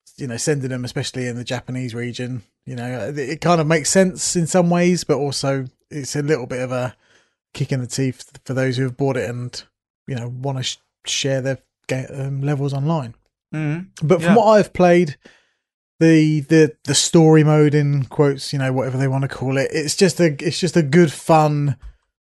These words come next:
Speaker 1: "This is what, you know, this is what we made earlier," kind of a Blue Peter,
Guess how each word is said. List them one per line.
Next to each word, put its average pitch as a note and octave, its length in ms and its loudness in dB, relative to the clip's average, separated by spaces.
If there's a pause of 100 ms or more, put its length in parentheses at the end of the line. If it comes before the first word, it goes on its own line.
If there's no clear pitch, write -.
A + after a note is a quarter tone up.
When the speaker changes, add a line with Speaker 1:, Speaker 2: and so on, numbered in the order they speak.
(180)
Speaker 1:
"This D3+ 280 0
is C#3+ 140 0
what, - 240 0 (140)
you C3+ 320 -6
know, B2 160 -4
this D3 340 -2
is D3 160 -4
what D3 140 0
we C#3+ 100 0
made C#3 220 0
earlier," C3+ 480 0
kind C3+ 160 -2
of B2+ 80 -4
a C3+ 80 0
Blue C3+ 340 -2
Peter, B2+ 600 -2